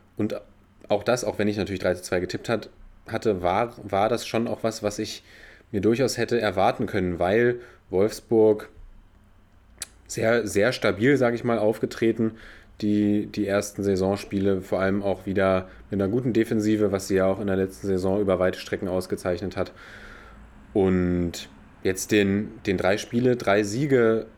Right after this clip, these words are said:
Start hingelegt haben, einziges Team mit neun Punkten. Und bei R B muss man natürlich sagen, ja, letzten Spieltag gegen, gegen Stuttgart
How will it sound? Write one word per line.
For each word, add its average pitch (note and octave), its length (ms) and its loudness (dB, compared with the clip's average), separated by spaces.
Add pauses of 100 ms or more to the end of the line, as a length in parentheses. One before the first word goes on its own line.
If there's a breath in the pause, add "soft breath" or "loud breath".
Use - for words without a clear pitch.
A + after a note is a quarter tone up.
(260)
Start F#2+ 380 0
hingelegt F#2+ 420 0
haben, G2+ 200 -2
einziges G2+ 440 -2
Team A2 340 -2
mit G2 180 -4
neun F#2+ 240 2
Punkten. B2 380 0 (760 loud breath)
Und G#2+ 120 -4
bei A2 140 4
R A2 120 2
B A2+ 200 4
muss D3 180 2
man D3 100 2
natürlich C#3 380 0
sagen, C3 320 0
ja, B2 560 2 (1120 loud breath)
letzten A#2 300 -2
Spieltag B2+ 380 2
gegen, A#2 540 4 (120)
gegen A2+ 220 2
Stuttgart C#3+ 680 0